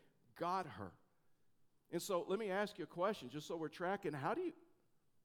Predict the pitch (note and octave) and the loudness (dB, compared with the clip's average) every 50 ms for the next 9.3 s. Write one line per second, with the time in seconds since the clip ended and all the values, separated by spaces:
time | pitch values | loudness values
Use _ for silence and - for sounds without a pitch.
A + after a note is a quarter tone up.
0 | _ _ _ _ _ _ _ _ _ _ _ _ - - - - - - _ - | _ _ _ _ _ _ _ _ _ _ _ _ -20 -20 -20 -20 -20 -20 _ -8
1 | - D#3+ F#3 B3+ C4+ C4 - - G4 G4 - - - C#3 B3+ C#3 F#3 A#3 B3 A#3 | -4 -2 -2 -2 -2 -2 -2 0 0 0 0 -2 -2 0 0 0 0 0 -2 -2
2 | E3+ B2 G#2+ G#2+ - - - - _ _ _ _ _ _ - _ - _ _ _ | -4 -4 -6 -10 -16 -20 -20 -20 _ _ _ _ _ _ -20 _ -20 _ _ _
3 | _ - _ _ _ _ _ _ _ _ _ _ _ - D3+ C#3 A#2+ G#2+ C#3+ F#3 | _ -20 _ _ _ _ _ _ _ _ _ _ _ -2 0 0 0 0 0 0
4 | - F#4+ - - - D#2 D2+ - - _ _ _ _ _ _ _ _ _ _ _ | 0 -2 -6 -8 -12 -14 -14 -16 -20 _ _ _ _ _ _ _ _ _ _ _
5 | _ _ _ _ _ _ _ _ _ _ _ _ _ _ _ _ _ _ - - | _ _ _ _ _ _ _ _ _ _ _ _ _ _ _ _ _ _ -6 -4
6 | C#3 D3 - G3 G3 A3+ A#3+ G#3+ F3+ - - A#3 A3+ - F#3+ - - G#3 G#3+ A3 | -2 0 4 6 8 8 8 6 4 2 0 -2 -2 -2 -6 -2 2 4 4 4
7 | A3 - F#3+ E3 D3+ C#3+ D3+ F#3+ B3 A#3+ E3 C#3+ D#3 D3 D3 D3 C#3+ C3+ - - | 4 2 -2 -2 -2 -2 0 0 0 0 0 -2 -2 -4 -6 -10 -12 -12 -10 -2
8 | - A3 A3+ - D#3+ - F#3 E3 D#3 D3 - - D#3 F#3 G3 F#3+ F#3 F3 E3 D3 | 0 0 0 0 -2 0 0 0 2 0 -2 -2 0 2 4 4 2 2 0 -2
9 | D3 D#3 F#3 A#3+ B3 D#3 | -2 0 0 0 -2 -4